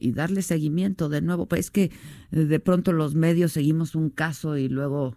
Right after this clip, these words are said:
eh, pues así es la noticia, salen otros, etcétera. Pero para estar atentos y pendientes y que, pues, se sepa lo que está pasando, ¿no?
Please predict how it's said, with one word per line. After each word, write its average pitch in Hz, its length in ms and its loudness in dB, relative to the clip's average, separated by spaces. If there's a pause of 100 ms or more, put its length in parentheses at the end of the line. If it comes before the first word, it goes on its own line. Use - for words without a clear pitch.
(120)
eh, 120 560 -4
pues - 160 -6
así 151 200 -2
es 175 120 0
la 156 100 0
noticia, 165 540 0
salen 151 400 -2
otros, 156 380 0
etcétera. 143 560 0 (340)
Pero 139 200 0
para 139 160 -4
estar 156 260 -2
atentos 147 520 -4
y 131 60 -4
pendientes 113 800 -4
y - 80 -6
que, 71 420 -8
pues, 117 160 -8
se 127 120 -4
sepa 185 300 0
lo 156 160 0
que - 80 -4
está 170 200 -2
pasando, - 560 -2
¿no? - 200 -4